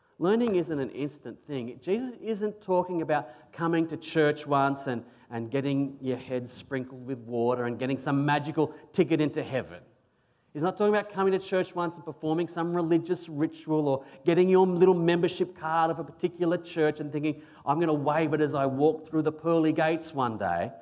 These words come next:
Jesus isn't talking about that. He's talking about learning. This is a, a, this is a process. This is a lifelong journey following and submitting to Jesus.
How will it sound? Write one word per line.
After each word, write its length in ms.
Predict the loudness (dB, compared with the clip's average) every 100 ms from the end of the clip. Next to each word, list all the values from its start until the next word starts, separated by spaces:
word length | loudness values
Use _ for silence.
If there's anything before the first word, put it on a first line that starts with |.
| -20 _ _ _ _ _ _ _ -4
Jesus 340 | -2 2 0
isn't 280 | 0 -6 -2
talking 360 | -2 0 -2
about 340 | -4 -4 -6 -8
that. 180 | -14 -14
He's 160 | -16 -10
talking 300 | -10 -8 -12
about 360 | -12 -12 -14 -14
learning. 680 | -12 -6 -4 -2 -4 -6 -16 _ _ _ _ _ _ _ -10
This 100 | -6
is 160 | -4
a, 60 | -4
a, 240 | -4 -8 -10
this 140 | -12
is 120 | -8
a 60 | -10
process. 760 | -12 -12 -4 -4 -4 -10 -20
This 180 | -20 -16
is 80 | -8
a 80 | -4
lifelong 1120 | -2 0 -2 -4 -6 -8 -2 0 0 0 -2
journey 380 | -6 -6 -6 -10 -12
following 500 | -4 -2 -2 -2 -4 -8 -20 _ _ -20
and 160 | -20
submitting 800 | -20 -16 -12 -4 -4 -2 -6 -8 -16 _ _ _ _ _
to 100 | -18
Jesus. 640 | -12 -4 -4 -4 -12 _